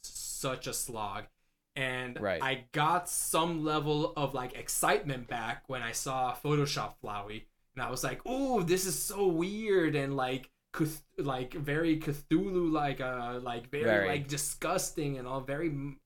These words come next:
Speaker 1: Mother Three and all these things. And it kind of
Speaker 2: Yeah.
Speaker 1: made me, like,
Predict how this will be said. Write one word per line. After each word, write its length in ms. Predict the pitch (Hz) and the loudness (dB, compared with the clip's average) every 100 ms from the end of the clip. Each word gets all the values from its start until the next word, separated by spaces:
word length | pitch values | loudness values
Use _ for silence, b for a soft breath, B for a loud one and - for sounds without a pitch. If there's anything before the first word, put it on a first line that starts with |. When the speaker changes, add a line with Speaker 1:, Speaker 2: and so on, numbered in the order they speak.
| _ | _
Speaker 1:
Mother 500 | 139 127 139 165 160 | -8 -2 0 4 4
Three 580 | 147 147 135 151 185 143 | 4 0 -4 -2 0 -2
and 80 | 123 | -2
all 120 | 113 | -6
these 180 | 117 113 | -8 -10
things. 160 | 123 - _ _ 151 | -10 -12 _ _ -2
And 80 | 147 | 0
it 80 | |
kind 240 | 147 165 202 | 2 0 2
of 100 | 175 | 4
Speaker 2:
Yeah. 100 | 202 | 4
Speaker 1:
made 100 | 156 | 4
me, 120 | 151 | 2
like, 280 | 147 131 - | 0 -2 -6